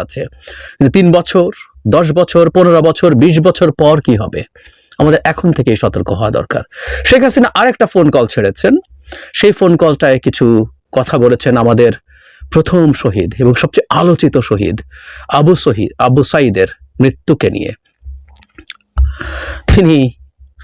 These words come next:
বিদ্রুপাত্মক ঢঙে কথাবার্তা বলেছেন। আমি সেই জায়গায় আসবো, ভিডিওটা আমি মন্তব্যেও দিয়ে দিব বা ভিডিওটা পাওয়া যায়, আপনারা একটু সব চ্যানেল এটাকে পাবলিশ করেছে, আপনারা দেখে নেবেন।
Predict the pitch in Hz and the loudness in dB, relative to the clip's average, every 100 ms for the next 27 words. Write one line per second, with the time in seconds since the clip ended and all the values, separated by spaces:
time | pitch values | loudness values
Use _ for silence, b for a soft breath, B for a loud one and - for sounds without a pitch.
0 | - 131 139 - 240 107 - - - 98 | -2 0 0 0 -2 0 -4 -4 -2 -2
1 | - 104 95 - - - - - 117 135 | -4 -6 -6 -10 -14 -20 -10 -6 -2 0
2 | 110 - 143 131 - 170 151 147 139 139 | 0 0 0 0 2 0 2 2 2 2
3 | 131 135 214 160 117 113 120 107 101 113 | 0 0 0 2 2 2 2 2 0 2
4 | 147 180 190 160 151 151 208 208 131 117 | 2 4 4 4 2 4 4 4 2 2
5 | 113 - 110 143 175 233 - 117 101 - | 0 0 0 0 0 -2 0 0 0 -4
6 | - B B B B B B - 127 - | -6 B B B B B B -4 -4 -2
7 | 107 82 - - - 110 101 101 95 - | -4 -4 -8 -12 -4 -2 -2 0 0 0
8 | 104 101 156 - 175 185 202 - 113 90 | 0 0 0 2 2 2 0 0 0 2
9 | 87 104 95 - - | 2 0 0 -2 -4